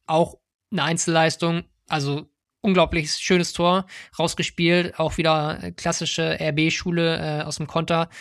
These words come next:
Ähm, ja, und dann kriegst du hinten raus nochmal in der fünfundachtzigsten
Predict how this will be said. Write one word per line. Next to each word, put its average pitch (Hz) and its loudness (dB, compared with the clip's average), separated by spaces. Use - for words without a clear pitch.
Ähm, 143 0
ja, 147 0
und 139 -2
dann 135 -2
kriegst - -4
du 165 -2
hinten 165 -2
raus 151 2
nochmal 147 0
in 147 0
der 143 0
fünfundachtzigsten 147 -4